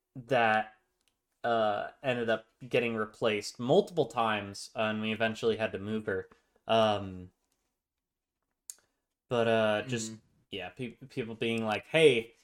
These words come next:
Speaker 1: let's get rid of the ponies, uh, because po-, you know, liking ponies is cringe."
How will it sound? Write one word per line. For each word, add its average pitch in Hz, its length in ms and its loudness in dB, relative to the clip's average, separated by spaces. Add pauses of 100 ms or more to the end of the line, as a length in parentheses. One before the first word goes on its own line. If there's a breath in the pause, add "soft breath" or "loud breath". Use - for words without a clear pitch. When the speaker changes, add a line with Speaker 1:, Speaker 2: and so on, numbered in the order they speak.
(420)
Speaker 1:
let's 139 160 2
get 180 200 10
rid 175 120 8
of 160 80 4
the 143 60 0
ponies, 151 800 6 (340)
uh, 123 340 10
because 131 720 0 (240)
po-, 160 480 2 (160)
you 156 140 -2
know, 127 380 -2
liking 156 440 2
ponies 156 440 -2
is 113 140 -6
cringe." - 720 -4